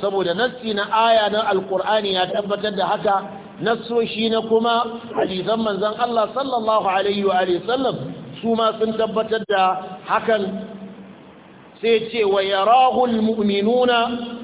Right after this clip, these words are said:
wa hum bil janna." Kaga a farfajiyan kiyama akwai wanda za su ga Allah, saboda a farfajiyan kiyama zai zo da ta, za a ga Allah ta fuska biyu.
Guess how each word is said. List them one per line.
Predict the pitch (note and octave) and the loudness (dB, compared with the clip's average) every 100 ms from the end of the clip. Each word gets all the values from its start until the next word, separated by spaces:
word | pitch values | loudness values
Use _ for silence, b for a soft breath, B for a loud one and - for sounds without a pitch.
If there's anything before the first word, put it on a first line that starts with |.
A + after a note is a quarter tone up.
| - | -4
wa | D#3+ F3+ | 0 2
hum | G3+ B3 A3 | 2 2 2
bil | G3 F#3 | 0 0
janna." | E3+ F3 E3 B2 - - - - - - | -2 -2 -4 -6 -10 -14 -16 -20 -20 0
Kaga | G3 A3+ C#4 C#4 | 2 4 2 2
a | G3 | 2
farfajiyan | G#3+ G#3+ G#3 C4+ D4 A3 A#3+ B3+ B3 | 0 2 4 4 4 0 0 0 -2
kiyama | A#3 G#3 A3 A#3 A3+ F3 - - - - - - | -2 0 4 4 4 0 -4 -12 -14 -18 -20 -6
akwai | F4 F3 B3 B3+ | -2 0 2 4
wanda | C4 C4+ A3+ | 4 2 2
za | A3 A#3 A3+ | 2 2 0
su | G3+ | -2
ga | A3 A3 | 0 2
Allah, | B3 B3+ B3 A#3 A#3 A#4 - - - - - - - - - - - - - | 0 2 2 2 2 0 -6 -14 -18 -20 -20 -20 -20 -20 -20 -20 -20 -20 -10
saboda | G#3+ B3 A#3+ G#3 G3+ | -2 2 2 0 0
a | F#3+ | 0
farfajiyan | F#3+ F#3+ G3 B3 A3 A3+ A#3 A3+ A#3 | 0 -2 2 2 2 0 0 -2 -6
kiyama | G3 G#3 A#3 A3+ A3 G#3+ A3 A3 - C#3+ D3+ | -4 0 0 2 2 2 0 -10 -16 -14 -4
zai | A#3 G#3+ F#3 | 0 2 2
zo | A3+ A3+ | 4 4
da | G#3 F#3+ F#3+ - | 4 0 -2 -2
ta, | G#3+ G#3+ - G3 F3 | -2 -2 -6 -6 -2
za | |
a | B3+ G#3 | 0 0
ga | G#3+ A3 | -2 -2
Allah | A#3+ B3 A3 G#3+ - | -2 0 0 0 -2
ta | A3+ | -6
fuska | A3 B3 - G#3+ D3+ | 0 -2 0 -2 -2
biyu. | C#3 C3+ | -4 -8